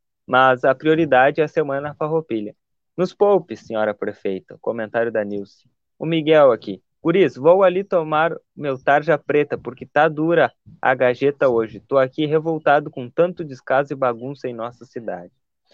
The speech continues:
O Anísio, olha, olha, a Sosal parece que vai fazer a linha. Vamos mandar agora pro pessoal do S T U teu comentário.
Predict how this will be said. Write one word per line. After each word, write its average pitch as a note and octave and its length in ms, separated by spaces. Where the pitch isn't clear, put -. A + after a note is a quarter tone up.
O D3 80
Anísio, F3 540
olha, F3+ 500
olha, E3+ 240
a F3+ 40
Sosal D#3+ 440
parece E3 400
que G3 100
vai F3 160
fazer F3+ 380
a G#3+ 80
linha. F#3+ 460
Vamos A2 300
mandar D#3 280
agora D#3+ 500
pro - 140
pessoal G2+ 340
do A2 100
S A2 160
T G#2 100
U G#2+ 120
teu B2 140
comentário. G#2+ 600